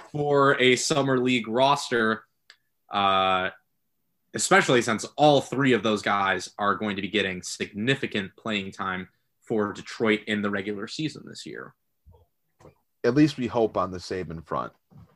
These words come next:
Speaker 1: Ugh.
Speaker 2: We'll see.
Speaker 1: If,
Speaker 2: We'll see.
Speaker 1: if they s-,
Speaker 2: We'll
Speaker 1: uh, I
Speaker 2: talk about
Speaker 1: don't,
Speaker 2: Corey.
Speaker 1: I don't, don't get me started here, man. He needs to be getting
Speaker 2: <laughs>
Speaker 1: some playing time. Ugh, I can't do another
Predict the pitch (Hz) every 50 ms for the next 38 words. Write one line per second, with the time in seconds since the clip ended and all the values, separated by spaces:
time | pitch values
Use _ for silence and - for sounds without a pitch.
0 | _ _ _ _ _ 123 120 - - - - 113 117 107 - 113 92 80 78 -
1 | _ - 147 147 - _ _ - - 98 85 - - 151 160 135 196 202 196 196
2 | 196 - 156 143 143 143 127 123 127 127 139 143 143 143 139 139 117 107 - _
3 | 160 160 160 156 143 - - 156 165 170 175 165 143 180 190 185 185 175 180 -
4 | - _ - 185 180 170 - 170 160 139 - - 147 127 120 113 107 113 113 107
5 | 104 107 107 107 107 104 127 139 160 143 135 120 - - - 123 113 101 - 110
6 | 110 107 107 - - 110 107 - 120 110 107 107 104 - 113 107 104 104 101 101
7 | 101 - _ _ _ _ _ _ _ _ _ _ _ - 120 123 113 - - -
8 | - 123 123 123 - - 135 123 117 - - 127 120 113 110 110 107 107 107 101
9 | - -